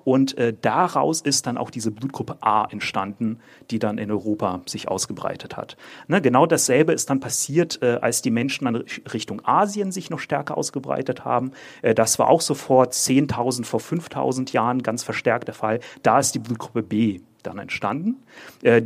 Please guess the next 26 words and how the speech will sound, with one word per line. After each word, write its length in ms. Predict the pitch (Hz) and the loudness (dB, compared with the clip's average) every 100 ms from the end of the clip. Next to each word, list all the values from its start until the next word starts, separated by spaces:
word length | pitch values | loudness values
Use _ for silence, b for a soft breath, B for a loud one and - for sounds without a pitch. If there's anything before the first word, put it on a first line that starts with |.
| - | 6
ist 240 | 160 - | 6 8
dementsprechend 640 | - 139 135 - 139 135 123 | 4 4 0 2 2 2 2
auch 240 | 113 117 | 4 4
in 380 | - 113 110 107 - | 0 0 0 -2 2
Asien, 580 | 104 127 120 117 117 117 | 4 4 4 0 0 0
äh, 140 | 110 107 | 0 0
am 180 | 107 104 | 0 -4
stärksten 420 | - 107 - 110 | -2 -2 -2 -6
vertreten. 640 | 110 - 160 220 214 220 B B B | -8 -4 -4 -2 -4 -4 B B B
Und 240 | 131 160 | 4 4
Blutgruppe 460 | 131 135 - 117 127 | 2 -2 -2 -2 2
A 220 | 113 147 | 4 4
B 120 | 156 | 4
ist 240 | 147 - 113 | 0 0 -2
die 60 | |
neueste 460 | 107 110 185 - 156 | 0 4 4 2 -4
Blutgruppe, 540 | 131 151 - 135 127 | -4 -4 -2 -2 -2
die 100 | 113 | 0
ist 160 | 139 - | -2 -2
tatsächlich 480 | 123 143 131 131 - | -2 -4 -2 -4 -2
erst 440 | 113 117 - - | -2 -2 -2 -2
zwei 580 | - 107 123 160 160 156 - | -2 2 6 8 8 6 -2
bis 440 | - - 131 - | -12 -6 0 0
zweieinhalbtausend 760 | - 113 127 117 - 117 110 107 | 2 2 0 -2 -2 -2 -2 0
Jahre 300 | 107 147 98 | 0 0 -2
alt. 280 | 104 - | -2 -6